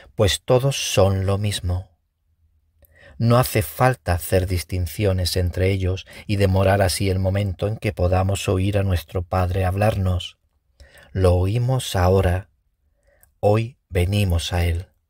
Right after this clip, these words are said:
Sin nada en nuestras manos a lo que aferrarnos y con el corazón exaltado y la mente atenta, oremos. La salvación es lo único que cura. Háblanos, Padre,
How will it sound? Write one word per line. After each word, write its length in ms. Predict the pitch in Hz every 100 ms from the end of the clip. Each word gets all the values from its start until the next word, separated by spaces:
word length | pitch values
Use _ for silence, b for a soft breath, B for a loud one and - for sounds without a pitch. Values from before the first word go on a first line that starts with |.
| _ _ _ _ _ _ _ _ _ _ B B B B
Sin 320 | - 104 104
nada 240 | 113 113
en 120 | 107 104
nuestras 420 | 95 - 95 -
manos 460 | 101 107 107 95
a 80 | 98
lo 100 | 95
que 140 | - 92
aferrarnos 880 | - 90 90 107 107 104 92 - -
y 120 | 107
con 200 | 104 101
el 120 | 95
corazón 600 | 104 95 92 113 120 117
exaltado 800 | 107 - 90 90 - 110 104 95
y 40 |
la 120 | 92
mente 360 | 92 117 123 107
atenta, 640 | 92 113 135 - 135 131 b b b _
oremos. 760 | 98 95 98 87 87 - - _ _ _ _ _ _ _ _ _ b b b b
La 160 | 101 110
salvación 880 | - 101 95 - - 120 139 139 - -
es 260 | 117 -
lo 180 | 113 104
único 500 | 101 120 120 113 107
que 120 | 120
cura. 460 | 110 92 98 90 98 _ _ _ b b b b -
Háblanos, 600 | 117 107 95 90 92 -
Padre, 540 | 104 95 95 92